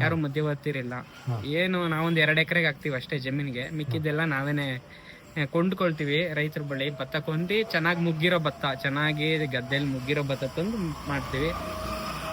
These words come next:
Speaker 2: ನಮ್ಮ ಕಸ್ಟಮರ್ಸ್‌ಗಳು ನೋಡ್ಬಿಡಿ.
Speaker 1: ನೋಡಿ.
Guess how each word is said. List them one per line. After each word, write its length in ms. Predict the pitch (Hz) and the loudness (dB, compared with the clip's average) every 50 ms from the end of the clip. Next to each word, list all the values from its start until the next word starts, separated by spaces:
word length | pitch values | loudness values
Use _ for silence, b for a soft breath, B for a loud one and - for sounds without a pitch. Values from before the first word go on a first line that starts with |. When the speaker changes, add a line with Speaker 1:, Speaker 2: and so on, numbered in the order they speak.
| - - 120 117 117 | -4 -2 -2 0 0
Speaker 2:
ನಮ್ಮ 280 | 123 123 127 131 131 | 0 2 2 2 0
ಕಸ್ಟಮರ್ಸ್‌ಗಳು 760 | 123 - 127 120 - - 147 143 139 135 123 - - 135 135 123 | 0 -2 -4 -4 -2 2 2 4 4 2 0 0 0 2 4 4
ನೋಡ್ಬಿಡಿ. 680 | 120 117 120 120 117 110 107 104 104 - - 139 135 | 4 4 4 4 2 2 0 -2 -2 -4 -6 -6 -4
Speaker 1:
ನೋಡಿ. 240 | 143 143 135 123 131 | -2 -2 -2 -2 -4